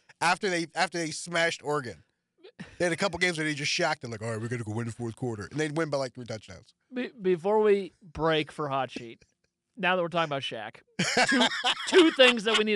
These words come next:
Speaker 2: to talk about.
Speaker 1: Oh, my God. I know where this is going.
Speaker 2: Number one, he made a bet with Ernie Johnson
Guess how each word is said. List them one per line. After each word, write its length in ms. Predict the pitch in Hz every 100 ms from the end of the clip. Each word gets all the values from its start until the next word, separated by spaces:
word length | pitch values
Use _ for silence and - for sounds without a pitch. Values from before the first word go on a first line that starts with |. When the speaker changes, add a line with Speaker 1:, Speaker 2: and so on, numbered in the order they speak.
| 190
Speaker 2:
to 60 |
talk 260 | 190 175 147
about. 300 | 143 139 139
Speaker 1:
Oh, 240 | 165 175 165
my 160 | 151
God. 220 | 143 135
I 60 | 139
know 100 | 143
where 100 | 139
this 160 | 131 120
is 80 |
going. 300 | 113 107 104
Speaker 2:
Number 280 | 180 277 302
one, 500 | 262 233 208 175 165 - _ _ _ _
he 120 | - 226
made 220 | 277 339
a 60 |
bet 360 | 240 240 233 226
with 160 | 190 175
Ernie 300 | 208 214 202
Johnson 680 | 156 185 185 180 160 143